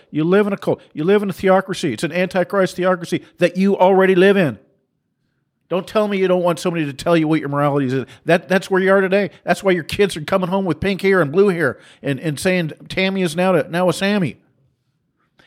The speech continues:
You live in a cult, man. You live in a cult. It's time to rebel against cult. You want freedom? It's in Jesus Christ.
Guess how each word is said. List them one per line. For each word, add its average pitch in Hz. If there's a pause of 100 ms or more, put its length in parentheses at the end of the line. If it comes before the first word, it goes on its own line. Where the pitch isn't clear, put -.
(100)
You 147
live 196
in 208
a -
cult, 202
man. 143
You 151
live 196
in 190
a -
cult. - (960)
It's -
time 190
to 185
rebel 180
against 170
cult. 135
You 151
want 196
freedom? 202
It's 156
in 180
Jesus 170
Christ. 170